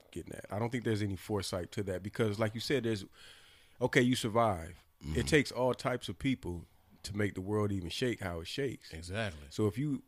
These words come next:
Speaker 1: if you don't even like a certain type of people and you wipe them out, you've changed the course of anything positive that was gonna be built in the future or anything like that. You just, you, you kill off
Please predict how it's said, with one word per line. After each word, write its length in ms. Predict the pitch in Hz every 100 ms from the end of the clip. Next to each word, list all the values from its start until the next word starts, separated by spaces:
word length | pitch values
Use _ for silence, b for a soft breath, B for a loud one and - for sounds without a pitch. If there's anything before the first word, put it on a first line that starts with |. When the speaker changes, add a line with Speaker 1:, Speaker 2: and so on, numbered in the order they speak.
| -
Speaker 1:
if 120 | 101
you 80 | 147
don't 160 | 147 127
even 180 | 104
like 220 | 107 113 95
a 40 |
certain 220 | - 110
type 220 | 104 104 87
of 80 |
people 320 | - 131 123 95
and 80 |
you 120 | 98 104
wipe 260 | 107 95
them 220 | 127 117
out, 260 | 95 85 - _
you've 160 | 110 110
changed 560 | - 120 107 104 98 -
the 80 | 101
course 400 | - 123 104 -
of 480 | 95 95 92 90 90 - _ b b b b b -
anything 640 | 117 120 113 110 104 101 92
positive 560 | - 104 107 95 98 92
that 140 | 95
was 80 | 90
gonna 160 | 90 92
be 100 | 92
built 320 | 87 92 -
in 80 | 87
the 60 |
future 440 | 90 104 95 - 95
or 280 | 90 87 - -
anything 380 | 139 131 123
like 160 | 117 110
that. 160 | 131 110
You 100 | 123
just, 280 | 117 - - - _ 127
you, 160 | 113 104
you 100 | 120
kill 300 | 110 - 147
off 400 | 127 110 - -